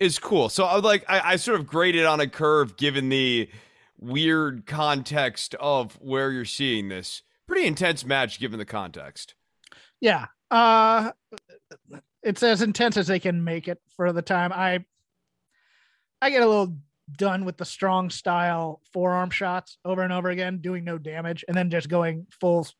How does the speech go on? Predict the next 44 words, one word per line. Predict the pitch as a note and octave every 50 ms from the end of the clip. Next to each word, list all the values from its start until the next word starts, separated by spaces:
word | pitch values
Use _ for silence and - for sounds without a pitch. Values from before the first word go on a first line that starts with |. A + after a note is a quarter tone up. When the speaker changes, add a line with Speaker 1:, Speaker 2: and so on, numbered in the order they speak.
| _ _
Speaker 2:
full | - F3+ E3+
speed | - - - F3+ F3 F3
into | F3 E3+ E3
the | D#3 D3+ D#3
Speaker 1:
The | E3+ F#3
Speaker 2:
end. | F3
Speaker 1:
second | E3+ - A3 A3 A#3 A3+ C4 A3+ G3+ F#3
time | G3+ G3+ G3+ G#3 F#3+ E3 D3+
around, | C#3+ C#3 C#3 C#3 C#3+ D3+ D3+ D3+ D#3 D3+ C#3+ C3+ - - _ _ _ _ _ _ _ _ _ _ _ _ _ _ _ _ -
w-, | D#3 D#3 D#3+ - _ -
w-, | C#3+ - F2+ - C#3 C#3
like, | D#3 D#3 D3+ C#3+ C3+ B2+ _ -
it, | D#3+ D3+ C#3+ - -
okay, | D#3+ D#3+ D#3+ - E3 D#3
I, | C3+ C#3 D#3+ D#3+ - _ - D#3+
there | D3+ B2+ F3+ F3+
was, | F3+ E3+ C#3+ B2 -
there | - F#3 F3+
was | F3 D#3 E3
a | D#3
point | - F3 F3 F3 E3+ D#3
where | D#3+ D3+
it's | C3+
like, | D3 C#3+
"All | C#3
right, | D3+ D3 C3+ A#2+ G#2+ A2
all | A2+ A2
right, | G2+ F2+ E2+
all | E2
right, | D2+ C#2+ C2 C2 -
all | - - - - - -
right." | A2+ - -
You | D#3 D#3
know, | D#3 D3+ D3 C#3 C#3
I, | B2+ C#3 D3 C#3 - D3 D3+
I |
think | C#3+ - F3+ E3+ C#3+ E3
you | E3+
need | D#3+ E3 D#3+ D3+ C3+
one | C3+ D3+ D3+ C#3+
big | A#2 - C#3+ B2+ A#2+
section | - - - C3 C3 - - - C3 C3
of | A#2+ A#2+ C3 A2+
it, | C3 B2+ B2 -